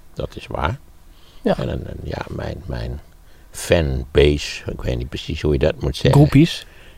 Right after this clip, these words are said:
Speaker 1: Ja, ja, dat die, eh, nou, van groepies zou ik niet willen spreken, want daar denk je toch, eh, heel iets anders bij. Die is denk ik wat oudere dames, ja, zeker. Rustige, tevreden T V-kijkers.
Speaker 2: Ja, hoe verklaar je dat?
Speaker 1: Geen idee.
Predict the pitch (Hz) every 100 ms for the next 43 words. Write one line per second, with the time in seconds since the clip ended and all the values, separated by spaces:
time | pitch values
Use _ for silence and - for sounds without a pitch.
0 | - - - - 285 - - - - 113
1 | 90 73 76 - 90 76 71 73 76 64
2 | 65 67 64 62 - 57 57 64 57 65
3 | - 60 58 67 67 64 - - 71 69
4 | 64 67 60 60 64 62 - - - -
5 | 65 65 73 69 71 87 90 82 73 65
6 | 73 - - - - - - - 62 87
7 | 78 60 - - 69 80 71 69 69 60
8 | 67 73 120 170 - 139 - - - -
9 | - - - - 160 - - - - -
10 | - - - - - 76 73 - 71 -
11 | 69 73 65 64 - 64 69 62 - 73
12 | 71 - 117 - - 131 123 127 131 143
13 | 131 127 208 247 - - - - - 67
14 | 58 58 - -